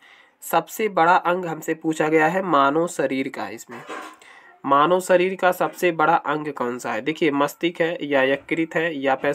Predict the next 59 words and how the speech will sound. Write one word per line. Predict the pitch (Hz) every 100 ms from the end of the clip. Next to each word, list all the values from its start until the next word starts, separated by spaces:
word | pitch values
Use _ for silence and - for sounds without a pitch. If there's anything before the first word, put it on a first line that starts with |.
| 139
गुर्दा | 135 135 139 151
है | 156 143
या | 139 135
हृदय | - 117 -
है। | 101 - - _ - - - - -
तो | 170
यहाँ | 185 202
पे | 208
जो | 214
चार | - 170 165 196
नंबर | 196 190
का | 185
हो | 175 165
जाएगा | 151 143 175 220
मोस्ट | 143 156
इंपॉर्टेंट | 165 147 151 151
क्वेश्चन | 143 143 139
है, | 180
तो | 180
यहाँ | 165 185
पे | 190
जो | 185 185
है | 190
यकृत | 156 - 139 139 135
है। | 160 - _ _ _ - - - -
देखिए | 165 196
जो | 196
मानव | 190 170 170 190
शरीर | 185 170 180 190 -
का | 156 170
सबसे | 175 165 - 175
बड़ा | 160 156 175
जो | 170
है | 175 175 151
अंग | 180 180
कौन | - 151
सा | 151 160
है, | 185
तो | 185 160
यो | 156
है | 175 180
यकृत | 135 - 135 123
है। | - 120 - - - -
इस | 170
बात | 175 175 175
को | - 170
ध्यान | 143 139
देते | 135 131
हुए | 127
चलिएगा, | 131 131
ये | 175
एग्जाम | 175 180 175
में | 190 180
बहुत | 165 180 170
बार | 165 160
आपके | 147 - 165
पूछे | 139 123 123
गए | 107
हैं | 123 135